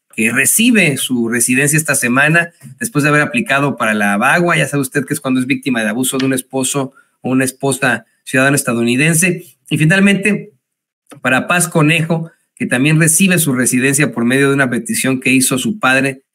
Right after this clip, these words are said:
hace veinte años, eh, eh, desafortunadamente su padre, el señor José Conejo, falleció, pero hasta el cielo le mandamos este saludo muy, muy especial, querida abogada.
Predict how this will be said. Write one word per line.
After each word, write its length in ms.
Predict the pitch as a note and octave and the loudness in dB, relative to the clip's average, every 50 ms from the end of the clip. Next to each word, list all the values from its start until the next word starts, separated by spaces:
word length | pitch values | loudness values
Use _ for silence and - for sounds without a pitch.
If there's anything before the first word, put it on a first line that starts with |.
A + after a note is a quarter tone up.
| _ _ | _ _
hace 400 | - A#2+ A#2 - - C3 B2 A#2 | -4 -2 -2 0 0 2 2 2
veinte 300 | A2+ A#2+ B2+ B2 A#2+ C3 | 2 0 0 -2 0 0
años, 380 | B2+ C3 C3 B2+ A#2+ A2 - - - | 0 2 2 2 0 -2 -4 -6 -6
eh, 420 | - G2+ G2 F#2+ G2 G2 - - - | -6 -6 -4 -4 -6 -8 -10 -10 -10
eh, 300 | G2+ G2 F#2+ F#2+ F#2+ F#2+ | -8 -6 -6 -6 -8 -8
desafortunadamente 640 | G2 G2 - G#2 - - G#2 G2+ A#2+ B2 C3 C3+ C3 | -10 -8 -8 -10 -6 -6 -6 -4 -2 0 0 0 0
su 120 | B2+ G#2 | -2 -2
padre, 260 | - A#2+ B2 C3 C3+ | -2 0 2 2 2
el 100 | C3 A2+ | 2 2
señor 220 | A2 A#2 B2+ B2+ B2 | 0 0 -2 -2 0
José 420 | C3 A#2+ - - C3+ C3+ C3 - _ _ _ _ _ | -2 -2 0 0 0 0 -2 -6 _ _ _ _ _
Conejo, 480 | _ - A2 A2 A#2 C3 C3+ B2+ D3 - | _ -2 0 2 2 2 2 0 0 0
falleció, 640 | - A2+ G#2+ G#2+ G#2 G#2 - E3 F3+ G3 F#3+ - _ _ _ _ C3 _ | 2 0 2 2 2 2 2 2 0 0 -2 -6 _ _ _ _ _ _
pero 220 | - B2+ B2 A#2 | -2 0 2 2
hasta 200 | A#2 A2+ - B2 | 0 0 0 0
el 80 | A#2 A2+ | 0 2
cielo 200 | - D#3+ D#3+ D#3+ | 2 2 4 4
le 80 | C#3+ | 4
mandamos 400 | B2 A#2+ A#2 A#2+ C#3 C#3+ C3+ - | 4 2 2 2 2 2 2 0
este 160 | D3 C3 - | -2 -2 -2
saludo 320 | - - A#2+ A#2+ B2+ B2+ B2+ | -2 0 0 2 2 2 2
muy, 200 | B2 B2 B2+ B2+ | 2 2 2 2
muy 200 | B2+ B2+ B2 B2 | 2 4 2 2
especial, 720 | A#2 - - - G#2 G#2 - A#2+ A2+ A2+ A2 A2 G2+ G#2+ | 0 -2 -4 -4 -4 -2 0 0 0 2 2 0 -2 0
querida 220 | - G#2 G#2+ A2 G#2+ | 0 2 2 2 2
abogada. 560 | G2+ G2 G2 G2+ G2+ G2 F#2+ G2+ G2 - | 0 0 0 0 0 0 0 -2 -6 -8